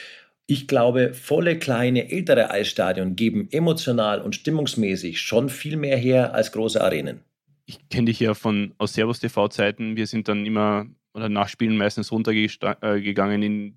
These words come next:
Speaker 2: in den Kabinentrakt und sind dort gestanden. Und du hast immer Folgendes Witziges gesagt: „Hey, wir müssen jetzt da runtergehen, wir müssen die Atmosphäre aufsaugen“, selbst nach dem Spiel.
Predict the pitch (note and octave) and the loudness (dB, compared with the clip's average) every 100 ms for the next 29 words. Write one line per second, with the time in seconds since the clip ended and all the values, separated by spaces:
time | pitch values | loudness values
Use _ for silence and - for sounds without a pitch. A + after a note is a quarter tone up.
0 | _ A2+ A2 G#2 G#2+ A2+ B2+ B2 A2+ A2+ | _ -6 -4 -2 0 2 0 2 0 0
1 | - A2 - A2+ A2 G#2 G2+ A2+ - A2 | -2 -6 -4 -2 0 2 0 -2 -2 -2
2 | A#2+ A2 C#3 C3 B2+ D3 B2+ - _ _ | -2 -2 0 0 0 0 0 -2 _ _
3 | _ _ - B2+ C#3 B2+ B2+ C#3+ - B2 | _ _ -2 2 2 0 0 -6 -6 0
4 | G#2+ - G#2+ G#2+ C3 _ _ _ _ - | 0 0 2 2 2 _ _ _ _ -4
5 | C#3 A#2+ B2 C3+ - A#2+ - A2+ C3 B2 | -2 0 0 0 0 -2 -2 -2 0 0
6 | A2 A2 A#2+ C3 B2 - - A2+ - A2+ | 0 2 2 0 -2 -6 -6 -6 -2 0
7 | B2+ A#2+ G2 - F2+ F2+ - B2+ - G#2 | 2 2 0 -2 -2 -2 -4 -6 -2 -2
8 | A#2+ B2+ - G#2 F#2 | 0 0 0 0 -2